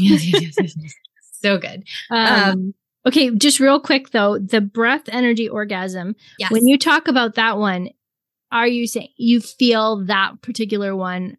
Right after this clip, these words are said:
Speaker 2: also in your genitals, even if you're not necessarily touching them? Or is there touching?
Speaker 1: You can. <clears throat> You can. So you, bodies with vulvas can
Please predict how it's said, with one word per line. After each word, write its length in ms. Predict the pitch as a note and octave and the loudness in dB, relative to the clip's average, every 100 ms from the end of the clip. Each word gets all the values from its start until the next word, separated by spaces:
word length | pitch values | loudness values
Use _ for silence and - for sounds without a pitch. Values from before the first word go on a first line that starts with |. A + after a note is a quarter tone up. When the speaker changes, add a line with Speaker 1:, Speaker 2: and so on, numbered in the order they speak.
| _ _ | _ _
Speaker 2:
also 540 | G#3 G3+ - A#3 A3 | -4 -2 0 0 0
in 180 | - A3+ | 2 0
your 140 | A3 | 0
genitals, 500 | G#3 G#3+ A3 G#3+ G3 | 0 -2 -2 -4 -4
even 180 | G3+ F#3+ | -6 -6
if 180 | F#3+ - | -8 -8
you're 100 | F#3+ | -6
not 200 | F#3 F3+ | -6 -6
necessarily 380 | F#3+ F#3+ F#3+ F3 | -6 -6 -6 -6
touching 420 | F#3 G3+ B3+ C4 | -6 -4 0 0
them? 240 | D4+ F4+ G4 _ - | 0 -4 -10 _ -4
Or 300 | G#3+ G#3+ G#3 | -2 0 -2
is 240 | G3+ G3 | -4 -4
there 240 | G3+ G3 G3 | -4 -6 -8
touching? 280 | - A3 A#3+ C#4+ | -6 -4 0 -2
Speaker 1:
You 180 | G#3 E3+ G3+ - _ - | -2 -8 -14 -18 _ -12
can. 320 | - B3+ G3+ - | -2 0 -2 -6
<clears throat> 200 | _ _ | _ _
You 160 | A#3 | -4
can. 320 | A#3+ B3 F#3 F#3+ | -2 -2 0 -2
So 360 | - A3+ G#3+ | 0 2 2
you, 500 | G3 G3+ A3+ C#4+ D#4+ - _ _ _ _ _ - G3 F#3+ - _ _ _ _ _ _ _ _ _ _ | 0 -4 -2 -2 -4 -8 _ _ _ _ _ -8 -6 -6 -12 _ _ _ _ _ _ _ _ _ _
bodies 480 | G3 A3 B3+ D4+ C4+ | -2 0 2 0 0
with 180 | C4 G3 | -2 0
vulvas 800 | G3 F#3 E3+ F3 G3+ A3+ - - _ _ _ _ _ _ | 0 0 -4 -6 -6 -6 -6 -10 _ _ _ _ _ _
can 600 | - G#3 F#3+ F#3 F#3 G3 | -2 0 2 0 -2 -6